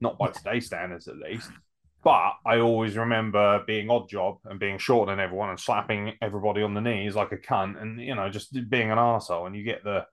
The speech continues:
Speaker 1: the nostalgic factor. Nostalgia becomes a real drug as you get older, I've noticed.
Speaker 2: Oh, hell yeah. Definitely.
Speaker 1: Yeah.
Speaker 2: Wh-, why we go back to programs and shit. So what are your favourite go-to games then?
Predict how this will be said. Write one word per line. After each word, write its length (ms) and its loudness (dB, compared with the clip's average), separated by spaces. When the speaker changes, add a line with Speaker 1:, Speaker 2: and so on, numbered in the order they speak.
Speaker 1:
the 80 0
nostalgic 840 4
factor. 580 0
Nostalgia 540 2
becomes 280 0
a 60 2
real 320 0
drug 320 0
as 60 -6
you 80 -12
get 120 -8
older, 260 -6
I've 120 -4
noticed. 480 -8
Speaker 2:
Oh, 80 -2
hell 200 -4
yeah. 120 -10
Definitely. 500 -8
Speaker 1:
Yeah. 260 -4
Speaker 2:
Wh-, 140 -6
why 240 0
we 100 0
go 140 0
back 180 -6
to 80 -12
programs 480 -6
and 100 -10
shit. 180 -16
So 160 4
what 160 6
are 80 8
your 260 10
favourite 640 2
go-to 460 2
games 340 -2
then? 100 -18